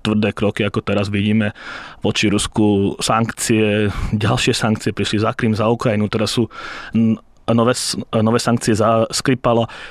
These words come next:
Vtedy sme takto nereagovali ako západný svet.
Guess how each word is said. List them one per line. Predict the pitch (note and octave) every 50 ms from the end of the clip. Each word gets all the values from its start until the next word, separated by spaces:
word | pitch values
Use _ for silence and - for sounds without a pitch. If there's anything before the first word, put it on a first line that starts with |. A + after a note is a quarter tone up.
| - -
Vtedy | - - - - - C3+ C3 C#3 C#3+ B2+
sme | B2+ - B2 A#2+ A#2+ A2+
takto | - A#2+ - - A2+
nereagovali | A2 G#2 G2+ G#2 F#2+ F#2+ G2+ F#2+ F#2+ F#2 F#2 F#2+ G2
ako | - - G2+
západný | G2 F2 - - F#2+ G#2 F2+ -
svet. | - F2+ G2 -